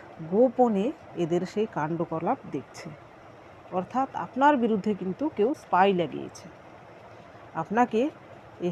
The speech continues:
হ্যাংড ম্যানে পরিণত করার জন্য, আপনাকে যাতে আবার জীবনে যাতে আবার জঞ্জালের মধ্যে আপনাকে ফাঁসিয়ে দিতে পারে,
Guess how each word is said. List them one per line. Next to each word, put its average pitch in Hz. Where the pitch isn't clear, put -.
হ্যাংড 233
ম্যানে 180
পরিণত 170
করার 151
জন্য, 156
আপনাকে 220
যাতে 196
আবার 190
জীবনে 190
যাতে 185
আবার 180
জঞ্জালের 208
মধ্যে 185
আপনাকে 185
ফাঁসিয়ে 262
দিতে 196
পারে, 170